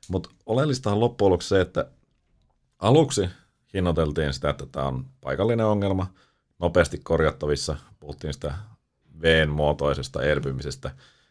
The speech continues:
Sitten ollaan vähän niinku tultu negatiivisemmaksi ja meillä on nyt niinku uun muotoinen ajatus tässä, että se kuoppa on vähän syvempi ja se kestää vähän pidempään, mut sitten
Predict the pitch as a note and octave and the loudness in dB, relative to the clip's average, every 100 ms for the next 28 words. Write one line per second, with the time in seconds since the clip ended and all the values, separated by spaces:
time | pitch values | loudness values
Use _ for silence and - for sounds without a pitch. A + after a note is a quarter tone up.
0 | _ _ - - G2+ - _ _ E2 D#2+ | _ _ -12 -2 -2 -2 _ _ -2 0
1 | D2+ D#2 D2 C#2+ C2 - _ D2 C#2+ C2 | 0 0 -2 -4 -8 -14 _ -8 -6 -8
2 | _ _ _ _ F#2+ G2+ G#2 G2 E2+ E2+ | _ _ _ _ -4 0 2 2 0 -2
3 | D2 - D2 C#2+ C#2+ D2 C#2+ C#2+ D2 D#2 | -4 -4 -4 -2 -2 -4 -8 -16 -20 -20
4 | _ E2 F2+ F#2+ F2 D#2+ D#2 D#2 D#2 D2+ | _ -10 -2 2 4 4 2 0 -2 0
5 | C2+ D#2 D2 D2+ - D2 - - - - | 0 0 -2 -4 -6 -8 -10 -16 -12 -4
6 | D2 - C#2 C2 - A#1+ - _ - D#2+ | -4 -2 -2 -2 -6 -8 -12 _ -8 -2
7 | D2+ D2+ C#2 C#2+ C2+ - - C#2+ - C#2+ | 0 0 -2 -4 -4 -4 -6 -8 -6 -6
8 | D2 C2+ D2 D2 D2 D2 D2 C2+ D#2+ - | -6 -6 -4 -4 -4 -4 -4 -6 -10 -12
9 | - | -12